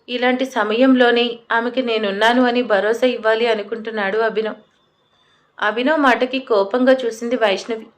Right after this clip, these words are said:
"ఇప్పుడే కదరా ఇంటికొచ్చింది, అంతలోనే వెళ్తున్నావు?" ఉత్తప్పుడైతే ఎలా తిరిగినా పర్లేదు కానీ ఇలా ఒంట్లో బాలేనప్పుడు కూడా ఉరుకులు పరుగులు పెట్టాలా? అన్నింటికి నువ్వే వెళ్ళేటప్పుడు ఇంకా ఎంప్లాయీస్ ఎందుకు,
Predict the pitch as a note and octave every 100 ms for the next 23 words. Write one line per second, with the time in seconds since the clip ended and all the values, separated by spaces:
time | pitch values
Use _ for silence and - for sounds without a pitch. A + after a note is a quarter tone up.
0 | _ _ _ _ _ _ A3 - G#3 A3+
1 | C#4 C4+ C4+ C4 A#3 C4 C#4 C4+ B3 A3
2 | A3 A#3 - - G#3+ A#3 C4+ C#4 B3+ A#3+
3 | C4+ C4 D4 - _ _ _ _ _ _
4 | _ _ _ _ _ _ _ _ _ _
5 | _ - A3 A3 B3+ C4 C4+ A3 A#3 C#4+
6 | G#3+ A3 A#3 C4 B3+ C4+ C4 G#3+ A3+ A#3+
7 | B3+ G#3+ G#3+ B3+ C#4+ _ B3 B3+ A#3 G3+
8 | G3+ C4 C4 A#3 A3+ A#3 A3+ B3 A#3 G#3
9 | A3+ A#3+ G#3+ A#3+ C4 B3+ A3 A#3+ A#3 G#3
10 | G3+ A3+ G#3 A#3 - - _ _ _ _
11 | _ _ G#3+ G#3+ A3 B3 C4+ C4+ A3+ A#3+
12 | B3 A3+ A3+ A#3 A3 G#3 A#3 C#4 - -
13 | A#3+ A#3 A#3 A#3 G3+ A#3 B3+ B3+ A#3+ B3
14 | B3+ C4